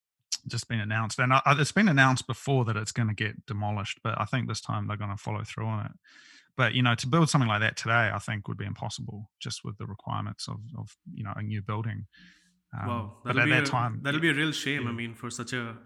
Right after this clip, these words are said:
Speaker 2: iconic structure to be demolished after all these years.
Speaker 1: Yeah, I think it's got some, I believe it has some structural issues,
Speaker 2: Mm-hmm.
Speaker 1: um,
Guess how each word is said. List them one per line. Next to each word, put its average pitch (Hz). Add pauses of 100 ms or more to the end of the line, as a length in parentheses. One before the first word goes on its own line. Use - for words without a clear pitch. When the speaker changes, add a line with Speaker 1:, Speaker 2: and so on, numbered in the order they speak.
Speaker 2:
iconic 120
structure -
to 117
be 110
demolished 110
after 110
all 107
these 110
years. 107
Speaker 1:
Yeah, 143
I 143
think 330
it's -
got 156
some, 127
I 127
believe 175
it 151
has 143
some 123
structural 113
issues, 107
Speaker 2:
Mm-hmm. 104
Speaker 1:
um, 104